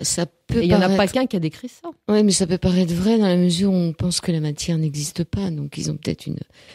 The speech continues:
Speaker 1: une façon de, de rentrer à travers la matière, ce que nous, on peut
Speaker 2: Ah,
Speaker 1: pas
Speaker 2: mais
Speaker 1: faire parce
Speaker 2: ils,
Speaker 1: qu'on
Speaker 2: je
Speaker 1: n'y
Speaker 2: pense
Speaker 1: croit pas.
Speaker 2: qu'ils ont, ils ont une capacité absolue à manipuler, euh,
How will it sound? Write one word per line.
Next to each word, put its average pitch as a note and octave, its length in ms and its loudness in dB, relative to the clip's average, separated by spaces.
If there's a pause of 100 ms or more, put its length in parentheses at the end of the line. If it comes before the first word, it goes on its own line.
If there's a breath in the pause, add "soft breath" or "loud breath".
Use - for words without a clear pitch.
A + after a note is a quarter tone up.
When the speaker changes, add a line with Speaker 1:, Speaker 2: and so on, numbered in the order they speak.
(260 loud breath)
Speaker 1:
une D#3 80 -2
façon E3 380 -2
de, C#3 520 -2 (540 soft breath)
de D#3 120 -2
rentrer D#3 400 -2
à D#3+ 40 0
travers D3+ 260 -4
la D3 60 2
matière, D#3 420 -2
ce - 80 -6
que E3+ 120 0
nous, F3+ 120 4
on F#3+ 120 4
peut F3+ 140 0
Speaker 2:
Ah, E3+ 40 0
Speaker 1:
pas F3+ 80 4
Speaker 2:
mais E3+ 80 0
Speaker 1:
faire D#3 140 4
parce D#3+ 160 2
Speaker 2:
ils, D#3+ 60 -2
Speaker 1:
qu'on F3 80 2
Speaker 2:
je - 40 2
Speaker 1:
n'y E3+ 60 2
Speaker 2:
pense A#3 240 2
Speaker 1:
croit G3 120 -2
pas. F#3 60 0
Speaker 2:
qu'ils E3+ 100 0
ont, C#3+ 60 -4
ils D#3 180 -2
ont D#3 40 -2
une D3+ 100 -2
capacité - 640 -10
absolue D3+ 600 -8
à G#3 100 -4
manipuler, E3 1300 2
euh, - 580 -10